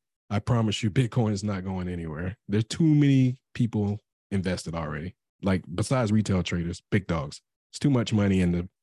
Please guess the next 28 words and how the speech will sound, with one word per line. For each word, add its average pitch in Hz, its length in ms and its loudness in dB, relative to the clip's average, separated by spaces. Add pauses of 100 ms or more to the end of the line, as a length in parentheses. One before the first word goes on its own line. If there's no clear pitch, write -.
space - 460 -6 (260)
at 87 120 -2
this 87 140 -4
point, 85 260 -2 (400)
and 92 300 2
they're 101 80 2
just 98 340 -2
continuously 110 640 0
pumping 92 380 -4
more 92 180 0
money 90 280 -2
into 90 320 -4
it 87 200 -8
and 92 220 -4
building 92 440 2 (240)
even 95 240 0
more. 82 440 -2 (100)
It 90 100 -6
hasn't 98 280 0
even 90 140 0
slowed 85 340 -4
down. 80 240 -6 (340)
If 95 140 0
you, 127 220 6 (420)
last 110 240 2
thing 117 160 0
I'll 113 100 2
say, 113 320 -4